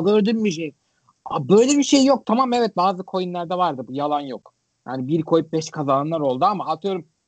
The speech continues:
bir milyon insan ona yatırdıysa bir kişi yaptı. Ya da bilemedim beş kişi bunu başarabildi. Ya bu nasıl bir şey? Özgüven nasıl bir şey? Körlük mü diyeyim?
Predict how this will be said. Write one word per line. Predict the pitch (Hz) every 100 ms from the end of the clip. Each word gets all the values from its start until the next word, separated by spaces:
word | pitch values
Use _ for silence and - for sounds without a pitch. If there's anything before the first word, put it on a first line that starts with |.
| _ 226
bir | 285 254
milyon | 220 202 196 208
insan | 190 175 180 170
ona | 156
yatırdıysa | 156 202 214 180 180 - 247
bir | 190
kişi | 180 - 156
yaptı. | 135 - _ _ _ 147
Ya | 156
da | 156
bilemedim | 180 190 175 190 175
beş | 208
kişi | - 233 196
bunu | 165
başarabildi. | 147 135 135 131 127 127 _ _ _ _ -
Ya | 156 208 196 139
bu | 180 196
nasıl | 240 254 311
bir | 302
şey? | 262 247 226
Özgüven | 170 185 175 185 190 180
nasıl | 143 165 226
bir | 220 233
şey? | 226 233 220 202 _ _ _
Körlük | - 180 180 180 196
mü | 202 190
diyeyim? | 208 208 160